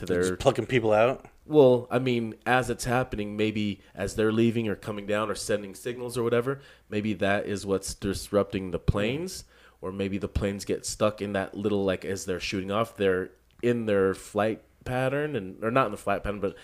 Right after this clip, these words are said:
Speaker 2: in their, uh, line of sight. I don't know. But anyways, they get taken off with them as they travel. Maybe as they're, like, shooting off and they, they zoom so fast everything around it gets, pff,
Speaker 1: Yeah,
Speaker 2: I
Speaker 1: I
Speaker 2: don't
Speaker 1: don't
Speaker 2: know.
Speaker 1: know.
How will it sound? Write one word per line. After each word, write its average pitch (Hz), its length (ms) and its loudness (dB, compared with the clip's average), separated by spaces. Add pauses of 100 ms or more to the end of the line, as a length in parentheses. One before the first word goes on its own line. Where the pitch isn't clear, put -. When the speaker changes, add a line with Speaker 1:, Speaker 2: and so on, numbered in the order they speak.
(180)
Speaker 2:
in 120 160 2
their, 107 280 4
uh, 87 260 0 (920)
line 104 320 0
of 95 100 -6
sight. 104 240 2
I 113 80 2
don't 92 100 4
know. 87 140 -4
But 117 140 4
anyways, 113 360 2 (220)
they 107 120 0
get 123 340 2
taken 127 280 0
off 185 220 -6
with 92 100 -2
them 85 120 -6 (1200)
as 101 160 0
they 104 100 2
travel. 127 380 2
Maybe 117 280 6
as 107 160 6
they're, 101 220 0
like, 95 140 -4
shooting 127 280 0
off 120 260 2
and 104 120 -6
they, 101 200 0 (320)
they 110 100 -2
zoom 120 480 -6
so 117 240 4
fast 120 500 0 (240)
everything 117 320 -2
around 113 320 4
it 78 100 -10
gets, - 340 -4 (160)
pff, - 400 -14 (1400)
Speaker 1:
Yeah, 107 80 -2
Speaker 2:
I 101 40 -4
Speaker 1:
I - 40 -4
Speaker 2:
don't 95 80 -4
Speaker 1:
don't 156 160 -2
Speaker 2:
know. - 80 -2
Speaker 1:
know. 135 140 -10